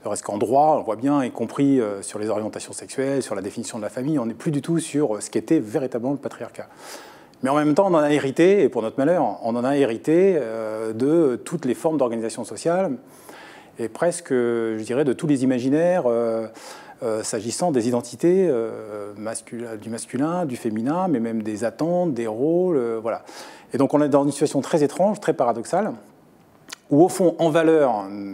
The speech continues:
tous nous souhaitons, nous désirons et nous défendons l'idée que, euh, garçon, fille, euh, homme, femme, masculin, féminin,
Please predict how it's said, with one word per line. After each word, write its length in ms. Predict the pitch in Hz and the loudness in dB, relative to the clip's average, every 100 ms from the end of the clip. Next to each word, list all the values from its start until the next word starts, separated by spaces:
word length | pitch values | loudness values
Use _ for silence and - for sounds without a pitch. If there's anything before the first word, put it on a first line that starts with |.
| 92 95 95 101 - | -12 -16 -18 -18 -8
tous 300 | - 208 - - | 2 4 2 0
nous 100 | 117 | -2
souhaitons, 720 | - 120 208 214 185 127 107 | 0 0 2 4 4 2 0
nous 120 | 107 | 0
désirons 720 | 123 113 127 143 220 214 139 | 0 2 2 2 2 2 2
et 120 | 110 | 0
nous 180 | 107 107 | -2 -4
défendons 640 | - 143 - 151 247 175 | 0 0 2 2 2 0
l'idée 320 | 117 117 143 | -2 0 0
que, 140 | 135 117 | 0 -2
euh, 640 | 120 104 104 98 95 104 101 | -2 -4 -6 -6 -8 -8 -8
garçon, 440 | - - 127 135 | -8 -6 -6 -6
fille, 400 | 131 113 127 131 | -6 -10 -6 -6
euh, 280 | 104 95 101 | -6 -6 -6
homme, 160 | 123 | -6
femme, 380 | 117 107 110 113 98 | -8 -8 -8 -8 -12
masculin, 380 | 104 101 110 123 | -12 -12 -10 -10
féminin, 420 | - 131 131 185 | -8 -4 -4 -4